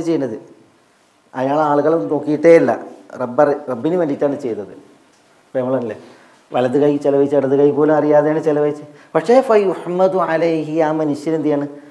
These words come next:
ആളുകളാൽ പ്രശംസിക്കപ്പെടുകയാണ്. ഏ, വയസ്സനാലി അത് ആ-,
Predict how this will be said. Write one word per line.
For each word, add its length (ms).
ആളുകളാൽ 460
പ്രശംസിക്കപ്പെടുകയാണ്. 840
ഏ, 20
വയസ്സനാലി 560
അത് 120
ആ-, 100